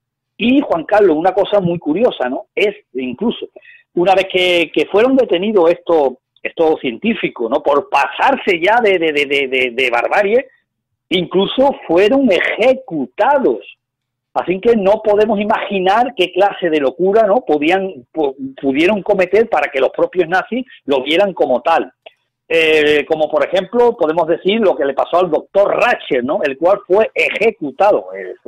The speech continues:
eh, fusilado en marzo de mil novecientos cuarenta y cinco. Pero,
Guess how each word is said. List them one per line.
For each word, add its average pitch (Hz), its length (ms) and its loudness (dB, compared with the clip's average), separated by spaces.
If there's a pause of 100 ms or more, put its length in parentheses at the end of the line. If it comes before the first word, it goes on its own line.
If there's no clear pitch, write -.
eh, 117 140 -6
fusilado 160 640 -2 (340)
en 135 140 -2
marzo 151 360 -2
de 175 120 2
mil 160 140 -6
novecientos 170 480 -4
cuarenta 127 440 -2
y 101 60 -8
cinco. - 420 -14 (1120)
Pero, 180 200 4